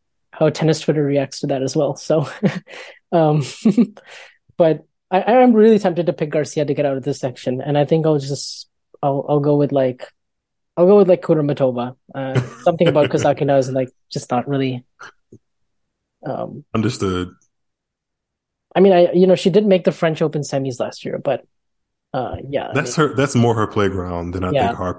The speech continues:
Speaker 2: now, she's not a bad hard court player, but I think her style of game, the clay rewards it tenfold
Speaker 1: For
Speaker 2: more
Speaker 1: sure.
Speaker 2: than the hard courts do.
Speaker 1: Yeah, that's definitely true. I mean, you do also have, like, Pliskova, Krstea. I, I don't feel too great about Pliskova right now.
Speaker 2: Not
Speaker 1: Um,
Speaker 2: at all.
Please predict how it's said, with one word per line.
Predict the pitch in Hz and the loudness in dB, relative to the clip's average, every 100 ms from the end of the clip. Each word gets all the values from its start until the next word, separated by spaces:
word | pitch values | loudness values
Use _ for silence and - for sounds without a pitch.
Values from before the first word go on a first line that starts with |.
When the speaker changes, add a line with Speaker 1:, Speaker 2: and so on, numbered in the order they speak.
| - | -4
Speaker 2:
now, | 127 | -4
she's | 156 147 | -2 -2
not | 107 | -2
a | |
bad | 85 95 104 | -2 -4 -2
hard | 113 110 117 | -2 -2 -2
court | 131 135 | -2 -2
player, | 147 147 147 147 - - | 0 0 0 -4 -12 -4
but | 110 | -4
I | - | -2
think | 107 - | -4 0
her | 110 | -2
style | 104 - 101 98 | -2 -2 0 0
of | 92 92 | -2 -4
game, | 92 92 87 87 | -2 -2 -4 -6
the | 95 | -8
clay | - 104 | -4 -2
rewards | 98 92 92 92 90 | -2 -2 -2 -4 -4
it | 90 - | -6 -6
tenfold | - 95 92 85 82 85 - _ - - _ - | -4 -4 -4 -8 -10 -14 -18 _ -20 -20 _ -2
Speaker 1:
For | |
Speaker 2:
more | 90 90 | 0 0
Speaker 1:
sure. | 87 | -2
Speaker 2:
than | 85 | -6
the | 90 | -4
hard | 90 - | -6 -6
courts | 87 80 | -8 -8
do. | - 85 90 - _ _ _ _ _ _ - | -10 -10 -10 -16 _ _ _ _ _ _ -6
Speaker 1:
Yeah, | 135 131 | -4 -2
that's | 143 - | -4 -6
definitely | 147 143 135 | -10 -8 -10
true. | - 143 | -6 -2
I | 147 | 0
mean, | 165 | 2
you | 160 | 2
do | 175 | 2
also | 160 151 151 | 2 0 -2
have, | 143 131 | -2 -4
like, | 127 - | -6 -6
Pliskova, | 139 - 143 131 131 127 | -8 -4 -4 -2 -2 -4
Krstea. | - 131 - 143 127 127 | -4 -8 -2 -2 0 -2
I, | 143 135 143 | -4 -2 0
I | |
don't | 151 147 | 0 0
feel | 156 139 - | 0 -2 -2
too | 156 | -2
great | 151 151 | 0 0
about | 147 147 | -2 -4
Pliskova | 143 - 147 147 | -6 -8 -4 -2
right | 147 143 | 0 0
now. | 147 147 - _ _ _ _ _ | -2 -2 -6 _ _ _ _ _
Speaker 2:
Not | 92 98 98 95 | -4 -2 -2 -4
Speaker 1:
Um, | |
Speaker 2:
at | 87 | -6
all. | 85 85 - - | -8 -6 -6 -8